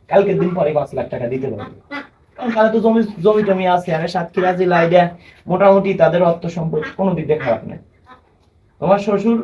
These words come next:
মরে যাওয়ার পরে তো অর্থ সম্পদ সব তোমার শাশুড়ি। আর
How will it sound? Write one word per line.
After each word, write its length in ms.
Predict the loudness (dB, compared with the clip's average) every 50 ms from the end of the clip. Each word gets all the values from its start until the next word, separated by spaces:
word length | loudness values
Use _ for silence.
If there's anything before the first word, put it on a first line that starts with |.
| -6 -8 -4
মরে 220 | -2 0 2 4
যাওয়ার 220 | 6 6 6 6 4
পরে 200 | 2 0 0 0
তো 100 | 2 0
অর্থ 160 | 0 0 -2 -4
সম্পদ 300 | -6 -6 -6 -6 -6 -8 -6 -6
সব 120 | -6 -6 -6
তোমার 180 | -6 -6 -6 -4
শাশুড়ি। 380 | -4 -4 -4 -4 -8 -12 -12 -14 -16 -18 -20 -18 -18 -18 -18 -16 -14 -10 -10
আর 80 | -10